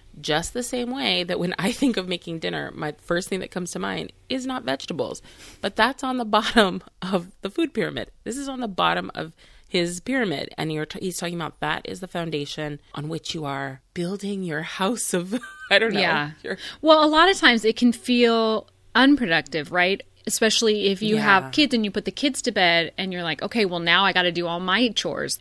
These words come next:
Speaker 2: So how lazy of me to go to bed. But in reality, like, I put my kids to bed and then I go to bed because, well, one, I work better in the mornings anyway, but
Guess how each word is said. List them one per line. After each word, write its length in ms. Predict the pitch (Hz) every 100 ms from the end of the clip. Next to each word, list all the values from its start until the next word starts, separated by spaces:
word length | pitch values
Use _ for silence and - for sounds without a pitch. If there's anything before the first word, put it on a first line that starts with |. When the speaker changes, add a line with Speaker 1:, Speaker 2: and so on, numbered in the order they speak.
| -
Speaker 2:
So 460 | - 196 170 165 - - - - -
how 180 | 202
lazy 500 | 196 190 190 226 202
of 100 | 180
me 240 | 185 170 165
to 160 | -
go 120 | 170 170
to 60 |
bed. 500 | 147 247 339 196 151 -
But 180 | 190 180
in 140 | 190
reality, 840 | 185 165 185 254 277 185 170 160 160 - - _ _ -
like, 200 | 190 175 170 143
I 140 | 202
put 180 | 233 277
my 120 | 233
kids 300 | 214 233 220
to 80 | -
bed 180 | 226 220
and 160 | - 175
then 140 | 170
I 260 | - 170 190
go 140 | 170
to 80 | 151
bed 320 | 139 123 107 175 -
because, 800 | 196 180 185 170 165 160 156 - - -
well, 220 | 208 196
one, 240 | 185 240 226
I 100 | 185
work 200 | 190 -
better 180 | 190 180
in 100 | 175
the 60 |
mornings 360 | 175 170 170 165
anyway, 380 | - 254 202 160
but 420 | 165 202 185 156